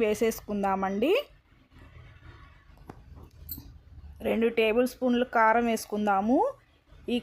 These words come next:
కర్రీకి కారం ఎక్కువగానే పడుతుంది, మీరు చూసి వేసుకోండి. తర్వాత ఒక అర టేబుల్ స్పూన్ పసుపు కూడా వేసుకుందామండి. రుచికి సరిపడే సాల్ట్, ఒక అర టీ స్పూన్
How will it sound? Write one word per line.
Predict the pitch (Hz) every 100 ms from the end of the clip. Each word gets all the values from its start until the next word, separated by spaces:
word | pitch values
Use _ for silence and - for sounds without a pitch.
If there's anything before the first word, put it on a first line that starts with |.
| 254
కర్రీకి | 233 214 247 233 277 277
కారం | 226 220 240 247
ఎక్కువగానే | 214 233 226 226 226 240
పడుతుంది, | 226 302 - 208 220 330 523 - _ - - _ _ _ _ _ - _ 208
మీరు | 214 214 -
చూసి | 240 247 233
వేసుకోండి. | 208 - 214 202 202 269 359
తర్వాత | 240 214 220 214 214 277 370 539 _ -
ఒక | 220 220
అర | 196 220
టేబుల్ | 220 208 214 214
స్పూన్ | - 220 247 294 240
పసుపు | 202 - 220 214
కూడా | 208 240
వేసుకుందామండి. | 220 208 - 208 202 196 190 196 302 508 - - - _ -
రుచికి | 214 226 269 269 262
సరిపడే | 233 220 214 220 262 -
సాల్ట్, | 208 208 196 240 311 523 571 _ - - _ - - - - - - - 214
ఒక | - 156
అర | 220 214 233
టీ | 220
స్పూన్ | - 254